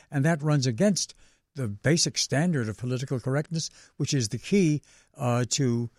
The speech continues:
the maintenance of ultimate, purest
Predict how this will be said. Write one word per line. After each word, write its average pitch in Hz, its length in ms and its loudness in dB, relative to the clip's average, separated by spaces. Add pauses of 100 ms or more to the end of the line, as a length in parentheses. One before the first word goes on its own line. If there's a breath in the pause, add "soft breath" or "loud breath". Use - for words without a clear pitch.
(220 soft breath)
the 120 80 -2
maintenance 131 580 0 (240 soft breath)
of 120 120 -6
ultimate, 127 560 0 (300)
purest 165 540 0